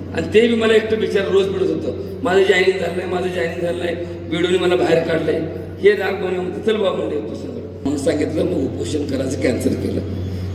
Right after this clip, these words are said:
आणि करत असताना असं पत्र मिळणार म्हणून परत आलो. मी निम्म्यात सोडणारा लढाऊ मन-, माणूस नाही,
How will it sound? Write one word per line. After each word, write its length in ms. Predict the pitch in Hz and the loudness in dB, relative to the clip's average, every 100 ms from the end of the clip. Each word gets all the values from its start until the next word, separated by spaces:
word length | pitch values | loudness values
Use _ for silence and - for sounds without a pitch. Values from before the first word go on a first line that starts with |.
| - | -2
आणि 80 | |
करत 260 | 240 233 - | -2 -4 -6
असताना 300 | - 226 233 | -6 -6 -8
असं 180 | 196 233 | -6 -8
पत्र 300 | 233 226 233 | -6 -4 -4
मिळणार 300 | 226 226 247 247 - - - | -4 -2 -4 -4 -10 -12 -2
म्हणून 240 | 214 269 | 2 2
परत 360 | 254 214 190 165 | 0 -2 -2 -4
आलो. 460 | 151 - - - | -6 -6 -8 -6
मी 120 | - 233 | 0 2
निम्म्यात 400 | 190 185 220 226 | 2 4 4 4
सोडणारा 920 | 214 202 202 202 214 226 226 - - - - - - - - - - - - - - 139 | 4 2 2 0 2 0 0 -4 -8 -8 -10 -12 -14 -14 -16 -16 -16 -16 -16 -16 -10 2
लढाऊ 380 | 160 208 220 | 4 6 4
मन-, 420 | 220 214 196 196 - | 2 0 0 0 0
माणूस 260 | 180 196 185 | 2 2 0
नाही, 320 | 180 170 233 | 0 4 4